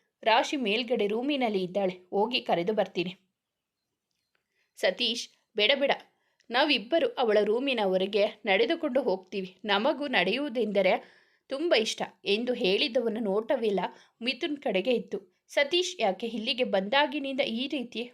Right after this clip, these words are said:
ವರ್ತಿಸುತ್ತಿದ್ದಾನೆ ಎಂದು ಅರ್ಥವಾಗಲಿಲ್ಲ ಮಿಥುನ್ಗೆ. ಆದಿ, "ಸರಿ,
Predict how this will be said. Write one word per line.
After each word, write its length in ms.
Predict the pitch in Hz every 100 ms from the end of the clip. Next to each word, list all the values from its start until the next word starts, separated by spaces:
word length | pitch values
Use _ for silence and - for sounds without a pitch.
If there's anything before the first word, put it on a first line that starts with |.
| -
ವರ್ತಿಸುತ್ತಿದ್ದಾನೆ 880 | 226 - 349 359 359 247 233 240 -
ಎಂದು 320 | 202 214 233
ಅರ್ಥವಾಗಲಿಲ್ಲ 840 | - 196 - 285 262 226 220 208
ಮಿಥುನ್ಗೆ. 540 | 220 202 196 214 196 196 - _ _ -
ಆದಿ, 360 | 196 214 208 233 247 _ _
"ಸರಿ, 300 | - 214 190